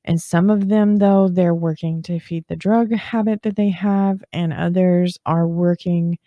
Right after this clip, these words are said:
to keep their pimps happy, because at this point in time, those who do have pimps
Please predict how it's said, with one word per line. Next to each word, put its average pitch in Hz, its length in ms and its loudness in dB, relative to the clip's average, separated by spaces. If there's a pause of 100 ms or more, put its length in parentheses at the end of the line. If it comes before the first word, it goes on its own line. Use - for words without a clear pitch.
(880)
to 214 100 -2
keep 196 240 -6
their 170 140 0
pimps 180 400 0
happy, 151 420 -6
because - 640 -4
at - 220 -12
this 226 180 0
point 269 280 -2
in 262 60 -6
time, 247 400 -2 (480)
those 190 240 2
who 175 120 -6
do 185 180 4
have 214 240 4
pimps 196 540 -2